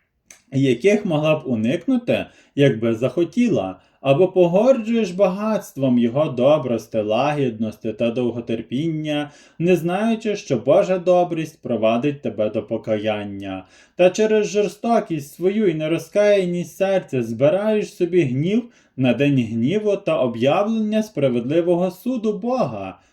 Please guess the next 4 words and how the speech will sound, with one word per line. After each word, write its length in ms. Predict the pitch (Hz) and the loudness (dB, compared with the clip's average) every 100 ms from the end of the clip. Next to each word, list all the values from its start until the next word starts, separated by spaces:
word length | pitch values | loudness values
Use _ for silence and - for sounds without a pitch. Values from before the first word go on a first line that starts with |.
| _ | _
Римлян 640 | 123 139 202 196 196 196 185 _ _ | -2 0 0 0 -2 -4 -10 _ _
два, 560 | - 110 113 131 180 208 _ | -10 -2 2 2 0 -6 _
чотири, 480 | - 117 113 107 110 | -8 -6 -2 0 -2
п'ять. 500 | 107 107 113 104 - | -4 -2 0 0 -4